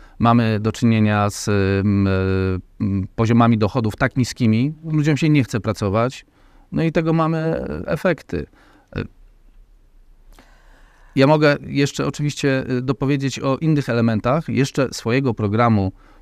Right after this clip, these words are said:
e, wyborczego, e, nie ujawniłem, e, ale zrobię to w najbliższym czasie. Będę organizował konferencje prasowe, e, tematyczne i, i wówczas, e, w, e, m, blokach tematycznych,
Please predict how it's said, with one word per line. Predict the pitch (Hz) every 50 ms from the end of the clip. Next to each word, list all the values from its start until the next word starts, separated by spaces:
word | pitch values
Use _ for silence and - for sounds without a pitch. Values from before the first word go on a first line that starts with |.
| - - -
e, | 92 107 104
wyborczego, | 95 110 104 104 101 95 - - 117 107 104 104 101 95 95 95 - -
e, | 92 95 92 - -
nie | 95 113 127 -
ujawniłem, | - 127 120 107 107 98 104 101 95 90 92 95 107 127 156 160 151 _ _ _ _ _ _ - _ -
e, | 110 104 107 107 107 101 - -
ale | 110 110 110 107 110 104 104 104 101 104 101 101 -
zrobię | 107 107 120 117 117 107 110 104 92
to | - 110 104 101 101 101
w | 98 104
najbliższym | 104 101 101 107 107 - - 95 87
czasie. | - 113 110 - 113
Będę | 101 98 92 98
organizował | 95 92 98 98 95 95 101 92 92 87
konferencje | - 90 90 - 95 90 85 - 87
prasowe, | - 90 - - 92 90 90 87 87 87 - - 92 87 87 87 87
e, | 87
tematyczne | - 104 92 92 92 87 - 107 - - - 107 98 98 95 92
i, | - 87 90 90 90 - -
i | 92 87
wówczas, | 95 90 85 - - 90 90 - - -
e, | - _ _ _ _ _ _ -
w, | - 92 90 90 90 87 87 87 87 90 87 87 90 87 90 90 90 92 - - - - - -
e, | 87 90 90 90 87 90 90 92
m, | 95 98 98 98 92 92 92 95 95 92
blokach | 104 120 117 - 113 98
tematycznych, | - - 104 101 95 - - 101 - - 104 95 92 92 -